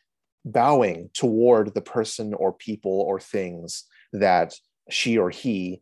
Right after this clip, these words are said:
is making an image of. And that presents a different kind of relationship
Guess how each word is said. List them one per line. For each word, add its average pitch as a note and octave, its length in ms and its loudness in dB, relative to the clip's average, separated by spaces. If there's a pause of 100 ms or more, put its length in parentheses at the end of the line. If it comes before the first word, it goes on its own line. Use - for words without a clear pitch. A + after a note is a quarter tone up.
(260)
is A2+ 260 0
making G2+ 440 -2
an B2+ 80 -4
image B2+ 500 -4
of. D2+ 280 0 (520)
And B2+ 480 -4
that C3+ 240 -2
presents G#2 640 -4
a - 60 -4
different C3 440 -6
kind A#2 300 -2
of F#2+ 120 -2
relationship F#2 840 -4